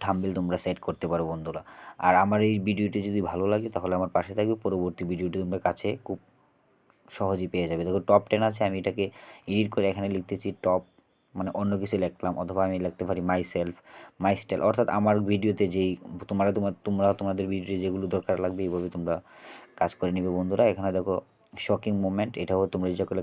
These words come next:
কালার করতে পারবো, এডিট করতে পারবা, চেঞ্জ করতে পারবা, তোমাদের অনুযায়ী, তোমাদের চাহিদা অনুযায়ী তোমরা করতে পারো। তারপরে তোমরা ওই যে পাশের মধ্যে দেখো উপরে যে সেভিংয়ের একটা এই অপশন আছে, ওই অপশনে গিয়ে তোমরা সেভ দিয়ে দিবে। তো আশা করি ভিডিওটি ভালো লেগেছে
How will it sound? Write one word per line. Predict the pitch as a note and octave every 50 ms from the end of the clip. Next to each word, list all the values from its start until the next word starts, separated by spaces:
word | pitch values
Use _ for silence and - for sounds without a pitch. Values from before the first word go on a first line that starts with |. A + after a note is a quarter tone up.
| -
কালার | F2+ F2 F2+ F2+ F2+ F#2+
করতে | F#2 - - F2
পারবো, | F2+ F2+ E2+ F2 F2 E2+
এডিট | E2 E2+ F2 - -
করতে | F#2 F2 - F#2
পারবা, | F#2 F2+ F2 F2+ F#2+ - - - - - - _ -
চেঞ্জ | - G2 G2 - - -
করতে | G2+ F2+ - F2+
পারবা, | F2+ F2 E2+ F2+ F2 -
তোমাদের | F#2 F2+ F2 F2+ F#2 F#2 F#2
অনুযায়ী, | F#2 F2+ F2 F#2 F#2 G2 A#2 - - - - - - _ -
তোমাদের | F2+ F#2+ F#2+ F#2 F#2+ F#2 - - G2 F2+ -
চাহিদা | - F#2 F#2 F#2+ F#2+
অনুযায়ী | F#2 F2+ F#2+ F#2 F2
তোমরা | F#2+ F#2 F#2 F2 -
করতে | F2+ D#2+ - F2+
পারো। | F2+ G2 A2 - -
তারপরে | - F#2 F2+ - G2+ F#2 F#2 F2
তোমরা | F#2 F2+ F2+ F2+ F2
ওই | F2 E2 E2+
যে | F2 E2+ -
পাশের | - F2 - - F#2 F2+
মধ্যে | F2+ F#2 F2+ F#2
দেখো | E2+ - - G2 G2+ F#2
উপরে | - - F#2 F#2 G2 E2+ - - - - - F#2+ F#2+ F2
যে | F2+ F2 E2+ -
সেভিংয়ের | - F#2 F2+ F2+ F#2+ F#2+ F#2 F#2+ F#2+ F2+ F2+ E2+
একটা | - - - F2+ E2+ - - - - - - - - - _ - E2 D#2+ E2+
এই | E2 E2 D#2+ - F#2
অপশন | F2 - - G2 G2 G2
আছে, | - - F#2+ F2+
ওই | F2+ F2 F2 E2 - - - - F#2
অপশনে | - - - F#2+ F#2+ G2 F#2
গিয়ে | F#2 F#2+ E2+ -
তোমরা | F2 F2 F2+ G2 G#2+ G#2+ -
সেভ | - E2+ E2 D#2+ D#2
দিয়ে | F2 E2+ E2
দিবে। | E2+ D#2+ - E2 - _ _ _ _ _ _
তো | - - F#2+
আশা | G2 - G#2+ G#2
করি | G#2+ G2+ G2 G2
ভিডিওটি | F2 F#2 G2 F2+ F#2+
ভালো | E2+ F2+ E2+ F2 F#2+ F#2+
লেগেছে | F#2 G2+ A2 G#2+ -